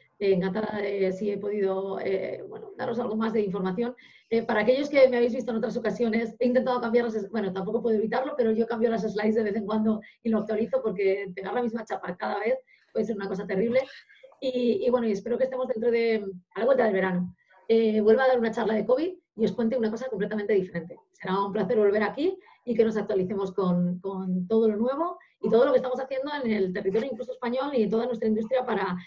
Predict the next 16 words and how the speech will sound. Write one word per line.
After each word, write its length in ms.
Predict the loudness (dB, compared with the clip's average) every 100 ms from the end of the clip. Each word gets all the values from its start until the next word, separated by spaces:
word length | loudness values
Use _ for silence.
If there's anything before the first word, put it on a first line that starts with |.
| -10 -4
y 80 |
las 100 | -2
empresas 320 | -2 -4 -2 0
bio 320 | 2 0 -4 _ _ -4
para, 280 | 2 2 2
para 160 | -2
combatir 360 | -2 -2 -2 -2
todo 200 | -4 -6
esto. 260 | -8 -16 -20 _ _
Será 320 | -6 -4 0
un 140 | 0 0
auténtico 340 | -2 -2 0
honor 300 | -2 -2 -6
para 180 | -6 -4
mí 260 | -4 -6 -8
participar. 500 | -8 -10 -10 -14